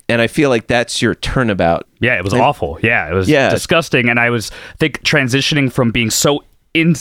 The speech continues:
Speaker 2: inward focused and, like, worrying about me to just raging <laughs> at everything else that we have to just go through with that.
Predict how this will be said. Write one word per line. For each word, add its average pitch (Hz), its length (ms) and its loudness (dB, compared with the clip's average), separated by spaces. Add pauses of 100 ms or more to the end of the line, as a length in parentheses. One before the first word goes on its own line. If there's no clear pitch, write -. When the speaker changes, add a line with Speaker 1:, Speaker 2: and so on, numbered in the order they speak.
(140)
Speaker 2:
inward 156 320 2
focused 113 480 -2
and, 113 60 0
like, 110 100 -2
worrying 165 440 2
about 139 220 0
me 139 220 2
to 113 80 -4
just 117 280 0 (360)
raging 135 800 4 (300)
<laughs> - 340 -12
at 135 260 0 (460)
everything 156 640 2
else 127 480 0
that 139 120 2
we 127 140 2
have 127 280 -2
to 123 100 0
just 117 440 -4
go 139 240 4
through 95 460 -2 (200)
with 95 200 -2
that. - 260 -6